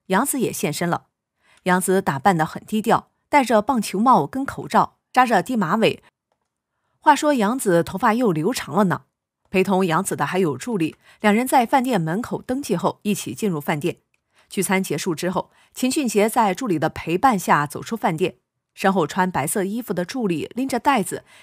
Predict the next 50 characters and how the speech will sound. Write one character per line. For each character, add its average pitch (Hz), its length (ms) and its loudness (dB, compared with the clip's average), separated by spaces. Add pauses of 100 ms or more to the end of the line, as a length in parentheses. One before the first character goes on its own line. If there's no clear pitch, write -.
像 262 180 4
是 214 160 4
吃 269 220 -2
不 262 100 -2
完 170 220 4
打 156 160 -2
包 247 200 4
的 208 120 0
食 - 200 -6
物。 180 240 -4 (340)
秦 180 180 -4
俊 180 180 0
杰 165 220 0
离 170 160 -4
开 220 120 -2
半 208 220 2
小 - 160 -8
时 175 140 -6
之 220 160 -4
后， - 180 -2 (220)
杨 202 200 2
紫 320 160 0
也 220 140 0
出 - 180 -6
来 147 120 4
了。 147 160 -4 (400)
杨 240 160 4
紫 269 100 -2
被 254 220 2
助 311 160 -2
理 202 160 0
搀 294 340 0
扶 185 160 -8
着 151 140 0
走 - 120 -6
出 - 160 -8
饭 165 200 0
店， - 180 -2 (460)
这 185 120 2
下 165 220 2
可 185 140 -4
以 165 80 0
看 170 240 -2
清 190 400 0
杨 170 240 -2
紫 - 100 -2
的 143 140 -4
穿 202 200 -4
搭 202 160 4
了。 - 180 0